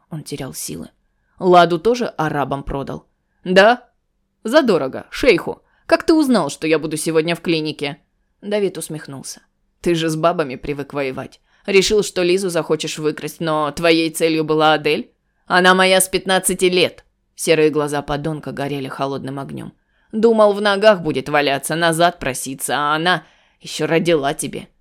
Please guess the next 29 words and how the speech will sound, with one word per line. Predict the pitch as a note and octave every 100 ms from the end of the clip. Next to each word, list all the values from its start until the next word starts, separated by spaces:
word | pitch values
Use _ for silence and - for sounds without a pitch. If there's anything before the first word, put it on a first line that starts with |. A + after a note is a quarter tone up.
| -
Сука, | - - D3 -
ненавижу. | C#3+ D#3+ D#3 D#3 C#3+ - - - _ _ _ _ _ _
Давид | G#3 A3+ G#3+ F3+
оскалился | E3 - D3+ D3+ - D3+
волком. | D3 - - - _ _ _
Адель | F3 D#3 D#3 G3 E3+
в |
бордель, | E3+ D3 D3 D3 G#3 _ _ -
варюшку | D#3+ E3 E3+ A#3 -
продаст | D3+ D#3+ D#3+ F#3+ -
арабам | E3 F3+ F3 E3
в | D3
гарем. | D#3+ D3+ F3+ G3 _ _ _ -
Он | D#3+
вскинул | D#3+ - E3+ E3
руку | E3+ G3 G3
и, | D3
не | D3 D#3
целясь, | - F3+ C#3 -
выстрелил | D#3 D#3 - C#3+ C#3
в | D3+
лоб. | D3 C3+ - - _ _ _
Слова | - G3 F3+
напоследок. | E3+ D#3 D#3+ F3 D#3+ - - _ _ _ _ _
«Сдохни, | E3+ E3+ G3 F#3+ -
сука. | - - - _ _ _ _
Передавай | F#3+ F3 E3+ D#3+ D3
привет | - D3+ D3+ -
папе». | - -